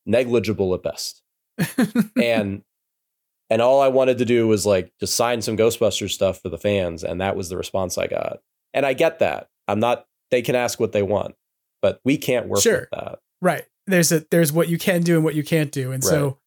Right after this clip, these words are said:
Speaker 2: I'm excited about the potentiality of what you will be able to do in twenty twenty-four.
Speaker 1: <laughs>
Speaker 2: Um,
Speaker 1: Me too.
Speaker 2: you know,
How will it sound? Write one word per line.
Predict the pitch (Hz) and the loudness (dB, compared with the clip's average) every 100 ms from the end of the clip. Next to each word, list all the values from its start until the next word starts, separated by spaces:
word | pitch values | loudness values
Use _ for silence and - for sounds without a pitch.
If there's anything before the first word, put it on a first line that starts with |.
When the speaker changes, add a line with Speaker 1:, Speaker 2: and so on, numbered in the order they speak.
| _ _ _ _ _ 175 208 | _ _ _ _ _ 0 4
Speaker 2:
I'm | 220 | 4
excited | 208 214 202 185 | 4 4 4 2
about | 170 165 | 2 0
the | 165 | 0
potentiality | - 175 - 170 156 151 | 0 0 2 2 4 2
of | 143 | 0
what | 147 | -2
you | 139 | -2
will | 131 156 151 | 2 4 4
be | 135 | 2
able | 135 131 | 0 -2
to | |
do | 127 131 | -2 -4
in | 127 | -4
twenty | - 143 131 | -4 -2 -2
twenty-four. | - 135 - 131 131 | 0 0 0 -2 0
Speaker 1:
<laughs> | 359 - _ _ _ | -2 -4 _ _ _
Speaker 2:
Um, | 131 127 123 | -4 -2 -2
Speaker 1:
Me | 147 | -4
too. | 127 | 0
Speaker 2:
you | 135 | 0
know, | 123 139 | 0 -4